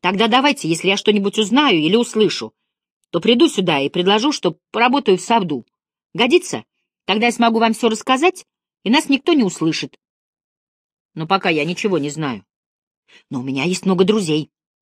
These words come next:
Он вдруг весь подтянулся и напустил на себя вид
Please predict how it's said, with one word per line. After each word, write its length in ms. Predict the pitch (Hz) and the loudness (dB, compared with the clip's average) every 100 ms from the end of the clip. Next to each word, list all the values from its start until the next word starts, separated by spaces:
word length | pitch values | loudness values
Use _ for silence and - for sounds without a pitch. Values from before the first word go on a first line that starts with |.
| _ _ _ _ - | _ _ _ _ -8
Он 160 | 170 | -6
вдруг 220 | 160 175 | -4 -4
весь 200 | 165 170 | -2 -2
подтянулся 720 | - 165 - 185 262 - - 117 _ _ - | -4 -10 -4 -2 -2 -4 -12 -14 _ _ -8
и 80 | |
напустил 380 | 156 165 165 208 | -8 -8 -6 -2
на 80 | 190 | -2
себя 280 | 185 175 170 | -2 -2 0
вид 240 | 226 - | -2 -6